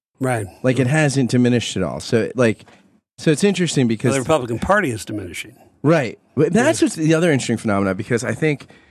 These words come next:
Speaker 2: one of the things, you look at Trump, like, his numbers are so flat.
Speaker 1: Right.
Speaker 2: But th-, he doesn't go high, but he never goes as low either as some presidents go,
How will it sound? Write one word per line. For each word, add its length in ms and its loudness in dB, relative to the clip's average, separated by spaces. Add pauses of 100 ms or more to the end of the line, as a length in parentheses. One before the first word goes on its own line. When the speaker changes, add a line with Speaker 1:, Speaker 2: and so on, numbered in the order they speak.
(280)
Speaker 2:
one 240 0
of 100 2
the 80 0
things, 280 0
you 200 0
look 180 0
at 120 0
Trump, 300 0
like, 160 0
his 180 -2
numbers 560 0
are 140 -2
so 260 0
flat. 580 -2 (320)
Speaker 1:
Right. 280 -10 (320)
Speaker 2:
But 340 0 (300)
th-, 160 0
he 160 0
doesn't 420 0
go 460 0 (360)
high, 480 0
but 180 0
he 100 4
never 280 2
goes 320 0
as 160 -2
low 420 2
either 280 0
as 80 -2
some 180 0
presidents 580 -2 (100)
go, 340 -2